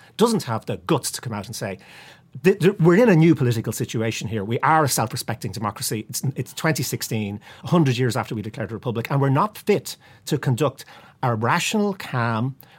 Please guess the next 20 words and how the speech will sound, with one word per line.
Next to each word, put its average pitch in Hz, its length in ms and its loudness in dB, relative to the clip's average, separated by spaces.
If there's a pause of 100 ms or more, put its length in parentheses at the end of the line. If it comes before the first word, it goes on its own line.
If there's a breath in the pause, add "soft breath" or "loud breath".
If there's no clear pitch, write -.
properly 175 880 2
structured 117 560 -4
debate 170 420 0
around 107 260 -8
this, 110 200 -8 (220 loud breath)
whereby 135 340 4
we 123 100 2
have 117 340 -2
independent 156 560 0
analysis 107 460 -8
which 135 120 -6
says, 113 220 -6
what 165 160 0
are 240 120 2
the 113 80 -2
costs, - 360 -8
what 95 140 -6
are 143 80 -8
the 196 60 -12
benefits?" - 420 -8